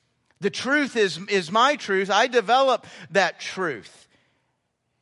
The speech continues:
But it has to have reality to it. It has to anchor to what is real. Can you imagine, you ever think of a day it'd be Christians reminding people to anchor what is real?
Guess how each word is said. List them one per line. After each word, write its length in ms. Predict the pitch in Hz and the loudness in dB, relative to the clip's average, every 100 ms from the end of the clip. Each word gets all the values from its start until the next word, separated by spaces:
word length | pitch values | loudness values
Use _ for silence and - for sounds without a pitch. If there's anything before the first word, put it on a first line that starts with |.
| _ 185 _ 196 | _ -20 _ -12
But 180 | 175 196 | -4 -4
it 100 | 175 | -4
has 320 | 180 202 - | -6 -8 -8
to 80 | 185 | -8
have 520 | 165 202 151 131 131 | -6 -2 -4 -4 -10
reality 540 | 151 175 175 147 117 107 | -8 -6 -6 -8 -10 -14
to 200 | 131 101 | -12 -10
it. 100 | 135 | -6
It 120 | 156 | -4
has 300 | 170 170 - | -2 -4 -4
to 220 | 175 - | -8 -6
anchor 460 | 196 208 - 156 123 - - - | -8 -8 -6 -6 -6 -14 -20 -12
to 120 | 175 | -10
what 260 | 156 160 156 | -6 -4 -4
is 180 | 143 160 | -6 -6
real. 300 | 175 131 - - | -4 -4 -6 -14
Can 240 | - 175 190 | -14 -12 -6
you 60 | |
imagine, 260 | 208 269 285 | 0 0 2
you 80 | 277 | 0
ever 100 | 277 | 0
think 160 | 277 | -2
of 80 | 277 | -2
a 40 | 233 | 0
day 140 | 247 | 0
it'd 120 | 277 | 0
be 80 | 196 | -8
Christians 540 | - 233 - 262 262 | -6 -6 -6 -8 -8
reminding 440 | 208 190 208 226 208 | -8 -4 -4 -4 -6
people 300 | 226 220 233 | -8 -6 -2
to 200 | 202 196 | 0 0
anchor 300 | 208 226 233 | -4 -4 -4
what 160 | 214 | -2
is 160 | 202 131 | -4 -4
real? 400 | 170 190 247 269 | -2 2 2 0